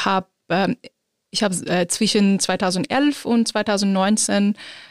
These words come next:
äh, bis ich nach Deutschland kam, ähm, an einer Uni gearbeitet, der University of Religions and Denominations, äh, Universität der Religionen und Denominationen,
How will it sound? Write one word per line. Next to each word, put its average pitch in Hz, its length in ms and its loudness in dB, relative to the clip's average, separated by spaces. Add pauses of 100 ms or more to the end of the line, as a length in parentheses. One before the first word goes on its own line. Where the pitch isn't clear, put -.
(140)
äh, 185 400 0
bis 196 160 -2
ich 196 140 -2
nach 180 160 -4
Deutschland 190 520 -2
kam, 190 500 0
ähm, 185 680 0
an 190 120 -2
einer 185 300 0
Uni 233 500 6
gearbeitet, 196 800 0
der 185 280 2
University 185 720 0
of 180 160 -4
Religions 185 440 2
and 180 160 2
Denominations, 185 840 2
äh, - 100 -2
Universität 208 680 2
der 202 120 2
Religionen 196 640 2
und 185 320 0
Denominationen, 196 1200 2